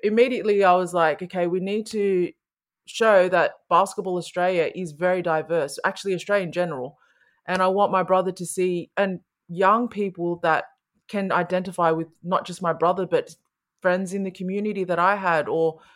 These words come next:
my brother's friends and his teammates that were doing amazing things. I needed them to be examples for the next kids under them that they could see, "Oh, you know, there's kids that look like me that are playing at," like, basically young people that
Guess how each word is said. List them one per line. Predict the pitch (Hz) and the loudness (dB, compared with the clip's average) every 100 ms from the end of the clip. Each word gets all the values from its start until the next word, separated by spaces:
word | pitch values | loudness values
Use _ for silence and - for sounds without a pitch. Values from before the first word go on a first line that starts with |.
| _ | _
my | 165 | -6
brother's | 165 165 180 196 180 | -2 0 0 0 -4
friends | - 170 170 160 | -6 -4 -4 -4
and | 170 | -4
his | 165 180 190 | -4 -6 -8
teammates | - 185 170 160 156 | -8 -4 -2 -2 0
that | 160 143 | 0 0
were | |
doing | 156 160 160 | 0 0 0
amazing | 151 151 147 147 147 | -2 -2 -4 -8 -14
things. | 151 151 | -14 -10
I | 165 | -6
needed | 170 170 170 160 _ _ _ _ _ _ | -6 -4 -6 -8 _ _ _ _ _ _
them | 160 190 196 | 2 2 2
to | 180 | -6
be | 196 | -4
examples | 185 - 175 175 175 | -4 -6 -6 -6 -12
for | - 175 | -8 -8
the | 165 | -6
next | 170 180 - | -4 -4 -6
kids | - 190 170 | -10 -10 -4
under | - 175 185 | -2 -2 -2
them | 165 156 160 | 0 0 0
that | 156 - | 0 4
they | 170 | 2
could | 170 175 | 2 -4
see, | 190 | -2
"Oh, | 214 233 147 - _ | 0 0 -2 -4 _
you | 208 | -6
know, | 208 156 175 202 - | -2 -2 -2 -6 -6
there's | 196 185 | -4 -4
kids | - 208 | -8 -2
that | 196 165 | 0 0
look | 196 | 0
like | 208 185 | 0 0
me | 185 175 | 0 -2
that | 170 175 | 0 0
are | 175 | 0
playing | - 175 185 | -4 -6 -6
at," | 180 - | -8 -8
like, | 170 160 - | -8 -10 -4
basically | 214 254 294 277 226 | -2 -2 -6 -8 -4
young | 196 190 202 | 0 0 -2
people | 208 185 180 | -8 -6 -4
that | 170 147 - | -2 -2 -4